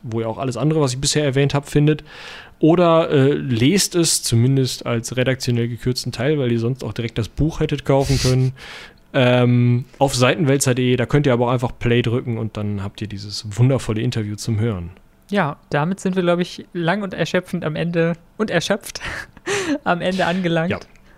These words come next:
Speaker 2: und verabschieden uns. Äh, mal schauen, wann ich wieder dabei bin. Nächste Woche hört ihr erstmal wahrscheinlich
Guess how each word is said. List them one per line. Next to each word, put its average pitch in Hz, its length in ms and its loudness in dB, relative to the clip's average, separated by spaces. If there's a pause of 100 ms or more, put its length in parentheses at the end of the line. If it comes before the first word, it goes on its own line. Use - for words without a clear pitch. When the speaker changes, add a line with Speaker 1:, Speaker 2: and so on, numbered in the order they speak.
(180)
Speaker 2:
und 170 320 -4
verabschieden 170 600 -2
uns. 160 400 -6
Äh, 151 260 -4
mal 156 160 -2
schauen, 220 240 0
wann 185 100 -2
ich 180 120 -8
wieder 180 140 -2
dabei 160 320 0
bin. 160 280 -4 (240)
Nächste 160 320 -8
Woche 156 220 -2
hört 151 140 -2
ihr 151 60 0
erstmal 147 260 -6
wahrscheinlich 147 580 -8